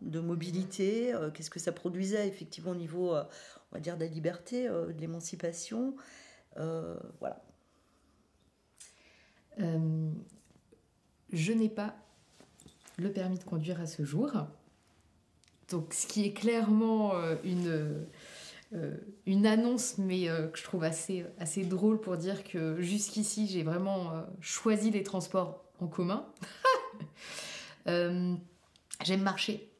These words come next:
Speaker 2: J'aime beaucoup marcher en termes de rythme, euh, d'observation. Euh,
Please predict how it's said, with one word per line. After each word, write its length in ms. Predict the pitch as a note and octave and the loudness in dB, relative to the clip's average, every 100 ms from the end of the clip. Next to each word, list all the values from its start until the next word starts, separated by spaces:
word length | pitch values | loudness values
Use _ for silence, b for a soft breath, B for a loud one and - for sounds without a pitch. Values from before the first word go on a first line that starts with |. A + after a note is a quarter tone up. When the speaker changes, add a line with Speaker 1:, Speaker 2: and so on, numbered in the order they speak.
| _ - | _ -6
Speaker 2:
J'aime 160 | F#3+ | -2
beaucoup 220 | F3+ G#3 B3+ | 0 0 0
marcher 420 | A#3 - - - - - | -2 -4 -8 -10 -20 -8
en 80 | F3+ | -8
termes 300 | F3 F3 F3 | -4 -4 -2
de 80 | F3+ | -2
rythme, 560 | E3 F#3+ G#3 - D#3 D3+ B B B _ | -2 -4 -4 -4 -2 -4 B B B _
euh, 240 | E3+ D#3+ D3+ | -4 0 0
d'observation. 840 | E3 D#3+ G3 F3 F3 D#3+ - F#3 | 0 0 -2 -2 -2 -4 -4 -2
Euh, 560 | F3 F3+ F#3 E3 D3+ | -2 -2 -2 -2 -2